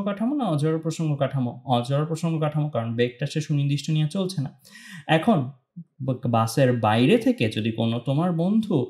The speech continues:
দেখে যে তোমার বলটা ক্যাচ ক্যাচ খোল-, খেলতেছো, আর বলটা কত সময় পরে কত উপরে যাবে, সেই বাইরে থাকা বন্ধুটা কিন্তু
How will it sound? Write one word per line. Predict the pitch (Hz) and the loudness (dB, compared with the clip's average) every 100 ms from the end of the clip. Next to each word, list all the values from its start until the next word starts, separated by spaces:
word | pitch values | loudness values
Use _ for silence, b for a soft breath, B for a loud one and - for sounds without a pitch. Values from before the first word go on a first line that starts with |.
| B B B 127 | B B B 2
দেখে | 120 - 220 156 | 2 4 2 2
যে | 123 | 2
তোমার | 131 127 123 | 0 0 2
বলটা | 120 120 120 127 127 127 | 2 2 2 0 0 0
ক্যাচ | 127 - - | -2 -2 -4
ক্যাচ | 208 - | -4 -2
খোল-, | - 139 139 | 0 0 2
খেলতেছো, | 147 135 139 127 123 156 339 - _ _ | 0 0 -2 -2 2 4 2 -2 _ _
আর | 113 110 113 | 0 2 2
বলটা | 117 131 - 151 135 | 4 4 4 0 0
কত | 175 240 | 0 0
সময় | 226 214 202 | -2 -2 -2
পরে | 196 180 160 | 2 2 2
কত | 185 190 | 2 2
উপরে | 240 208 185 160 | 2 2 2 4
যাবে, | 131 107 95 _ | 2 2 -6 _
সেই | - 190 220 208 _ 196 120 - | -6 -2 -2 -2 _ -10 -8 0
বাইরে | 117 151 226 | 2 4 2
থাকা | 285 185 - 131 | 0 -2 0 0
বন্ধুটা | 127 143 214 247 | 0 0 2 2
কিন্তু | 208 117 113 | 0 -2 -4